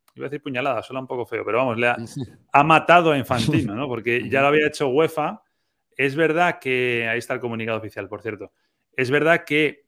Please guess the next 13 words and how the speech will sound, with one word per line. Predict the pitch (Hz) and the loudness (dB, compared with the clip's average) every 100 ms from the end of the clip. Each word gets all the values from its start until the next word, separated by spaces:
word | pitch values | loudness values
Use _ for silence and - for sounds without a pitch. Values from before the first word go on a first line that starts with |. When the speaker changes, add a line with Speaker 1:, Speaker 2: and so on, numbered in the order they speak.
| _ | _
Speaker 1:
con | 113 | -4
esa | 135 - 151 | -4 -2 -2
gira | - 180 160 135 110 _ _ | 0 0 2 0 -4 _ _
que | - 123 | -2 0
hizo, | 165 - 120 104 - _ _ | 0 -4 -6 -6 -12 _ _
eh, | 120 113 110 113 | -6 -4 -4 -4
Infantino | 123 113 117 123 147 139 | -6 -4 -4 -2 -4 -2
por | 139 | -4
Sudamérica, | - 123 151 156 123 | -2 -2 -2 -2 -2
visitando | 107 123 127 | -4 -6 -4
las | 123 | -4
distintas | 110 131 131 - | -6 -6 -8 -4
federaciones, | 123 117 110 - 151 139 127 123 | -4 -2 -4 -2 -2 0 -4 -8